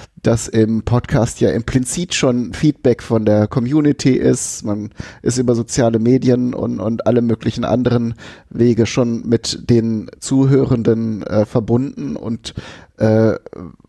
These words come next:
im Idealfall weiß man eigentlich schon, ob man das, äh, gut oder richtig macht oder ob das jemand interessiert, was man da veröffentlicht. Ähm, es ist halt ja nicht mehr, dass man,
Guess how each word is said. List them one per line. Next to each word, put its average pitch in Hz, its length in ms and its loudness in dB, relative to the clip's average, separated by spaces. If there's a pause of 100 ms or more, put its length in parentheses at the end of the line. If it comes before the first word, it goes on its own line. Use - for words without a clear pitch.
(320)
im 120 200 -2
Idealfall 117 580 4
weiß 131 240 2
man 135 160 0
eigentlich 101 300 -2
schon, 107 260 -2
ob - 180 -4
man 104 280 -4
das, - 300 -2 (100)
äh, 107 120 4
gut 127 280 -2
oder 110 200 2
richtig 123 480 0
macht 120 440 -2
oder 107 240 2
ob - 140 -6
das - 180 0
jemand 113 280 0
interessiert, 131 640 0
was 127 140 0
man 123 300 0 (500)
da 110 220 2
veröffentlicht. - 880 -2
Ähm, 104 440 2
es 104 140 -4
ist - 160 -4
halt 113 200 -2
ja 113 120 4
nicht 113 220 -2
mehr, 110 300 2 (420)
dass - 160 -2
man, 110 260 0